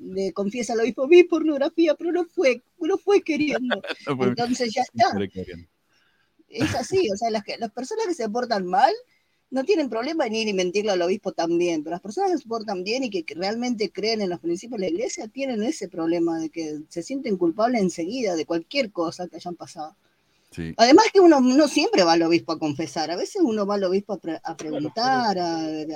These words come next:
Speaker 1: a, a consultar. Y como vos decís, si desde el otro lado la persona que está preguntándole al obispo le parece que es algo muy grave,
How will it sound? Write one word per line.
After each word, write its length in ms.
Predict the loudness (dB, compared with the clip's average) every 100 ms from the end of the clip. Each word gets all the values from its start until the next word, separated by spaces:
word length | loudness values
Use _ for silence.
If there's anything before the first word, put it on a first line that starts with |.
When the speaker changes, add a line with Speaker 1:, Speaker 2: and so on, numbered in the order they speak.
| -10
Speaker 1:
a, 460 | -4 -4 -4 -10 -18 _ _ _ -8
a 120 | -4
consultar. 1000 | 0 0 0 -2 -2 -4 0 2 2 0 -4 _ _ _ _ _ -20 -20 -20 -20 _ _ _
Y 420 | -8 -4 -4 -8
como 260 | -6 -4 0
vos 120 | 0
decís, 520 | 0 2 2 2 0
si 200 | 0 0
desde 380 | 0 -2 -2 0
el 80 | 2
otro 240 | 2 2
lado 380 | 2 2 2 0
la 140 | -2
persona 400 | -4 -8 -6 -8
que 100 | -8
está 180 | -10 -10
preguntándole 640 | -8 -6 -4 -2 -2 2
al 100 | 2
obispo 360 | 2 0 0 -4
le 100 | -6
parece 380 | -4 -4 -6 -8
que 60 |
es 160 | -8 -8
algo 220 | -8 -6
muy 180 | -6 -4
grave, 380 | -2 -2 -2 -6